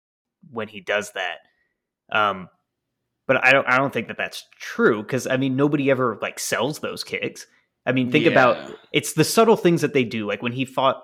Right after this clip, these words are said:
Speaker 1: when he fights Pac, every time he does, um, especially the first time when he did those lazy kicks, Pac looked at him like, "Oh, look at this idiot.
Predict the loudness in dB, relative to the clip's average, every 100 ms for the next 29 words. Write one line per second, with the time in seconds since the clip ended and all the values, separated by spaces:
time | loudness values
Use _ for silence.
0 | -10 -6 -6 -6 -2 -2 -2 -4 0 0
1 | 0 -6 -6 -4 -4 -2 -2 -2 -4 0
2 | 0 -2 -10 -16 _ _ _ _ _ _
3 | _ _ -4 -2 0 -4 -10 -6 0 0
4 | 0 -4 -2 0 0 -2 -2 -4 -8 -6
5 | -2 -2 0 -2 -2 -6 -2 -2 -2 -16
6 | _ _ _ _ 0 2 2 2 2 2
7 | 0 -4 -2 2 4 4 2 0 -4 -4